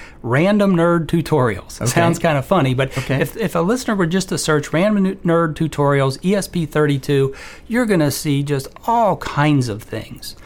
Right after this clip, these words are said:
Speaker 2: Wow.
Speaker 1: Now, my irrigation example, I'm probably about three hundred dollars into it. That might be a little bit expensive for, for a starter one.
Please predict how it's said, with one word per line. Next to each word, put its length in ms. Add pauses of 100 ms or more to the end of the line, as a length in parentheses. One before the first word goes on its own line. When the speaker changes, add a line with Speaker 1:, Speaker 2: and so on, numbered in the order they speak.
Speaker 2:
Wow. 300
Speaker 1:
Now, 180
my 160
irrigation 600
example, 480
I'm 140
probably 340
about 260
three 200
hundred 220
dollars 400
into 360
it. 140
That 120
might 180
be 120
a 100
little 300
bit 160
expensive 680
for, 260
for 180
a 80
starter 420
one. 260